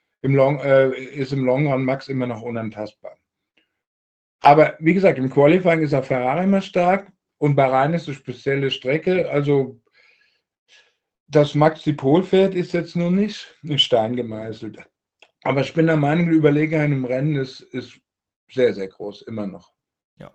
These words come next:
Speaker 1: Und
Speaker 2: Und
Speaker 1: nochmal, Bahrain ist so eine spezifische Strecke, besonders auch für Ferrari. Gut, Mercedes war da auch eigentlich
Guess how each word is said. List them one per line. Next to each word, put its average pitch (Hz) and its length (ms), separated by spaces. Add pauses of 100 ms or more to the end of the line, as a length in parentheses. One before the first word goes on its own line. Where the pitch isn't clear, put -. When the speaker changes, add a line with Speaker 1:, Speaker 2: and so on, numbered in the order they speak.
(140)
Speaker 1:
Und 143 160
Speaker 2:
Und - 20
Speaker 1:
nochmal, 143 280
Bahrain 135 440
ist 156 180
so 151 60
eine 143 100
spezifische 139 560
Strecke, 170 380
besonders 131 420
auch 117 140
für 117 120
Ferrari. 135 440
Gut, 160 240
Mercedes 135 480
war 117 100
da 113 160
auch 170 140
eigentlich 160 440